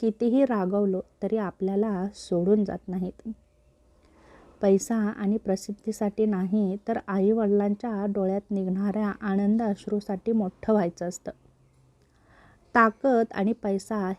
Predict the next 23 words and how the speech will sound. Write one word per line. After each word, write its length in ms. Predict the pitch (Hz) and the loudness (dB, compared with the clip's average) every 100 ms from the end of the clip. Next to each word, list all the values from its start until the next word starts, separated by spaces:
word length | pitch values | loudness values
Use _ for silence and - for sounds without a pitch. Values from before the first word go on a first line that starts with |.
| 220 | -2
हे 80 | |
जीवनाचं 460 | 208 202 190 185 226 - | 0 0 0 -4 -6 -6
फळ 280 | 185 190 | -4 -2
आहे, 220 | 190 180 175 - _ _ - | -2 -4 -6 -10 _ _ -4
परंतु 360 | 190 196 202 208 | 0 0 0 -2
कुटुंब 520 | - 185 208 214 226 | -2 -2 0 2 2
आणि 440 | 220 214 202 202 | 0 -2 -2 0
मित्र 360 | 208 202 220 220 185 190 | 0 0 -2 -2 0 -2
हे 100 | 226 | -2
जीवनाचं 520 | 226 220 196 196 233 220 | 0 0 -2 -2 -2 0
मूळ 240 | 180 196 | 0 -2
आहे. 300 | 190 170 190 - _ _ _ - _ - - _ | -4 -6 -10 -12 _ _ _ -20 _ -20 -20 _
आपण 280 | 233 233 277 - - | 0 4 2 2 0
एक 240 | 254 254 | 0 2
वेळ 320 | 247 269 220 233 - | 2 4 4 0 -6
फळाशिवाय 600 | 208 208 208 220 226 220 | -2 -2 -2 -2 -2 -2
राहू 260 | 185 190 | -2 -2
शकतो, 440 | 196 190 - - - _ _ _ _ _ _ _ _ _ _ _ - | -2 -2 -4 -8 -12 _ _ _ _ _ _ _ _ _ _ _ 2
पण 320 | 214 190 202 - _ _ _ _ _ _ _ | 4 4 0 -6 _ _ _ _ _ _ _
कुटुंबाशिवाय 800 | - 190 220 226 233 208 190 196 | -4 0 2 2 2 -2 -2 0
राहू 300 | 208 185 185 | 0 0 0
शकत 380 | 208 190 180 - | -2 -4 -10 -10
नाही. 240 | 175 180 | -8 -8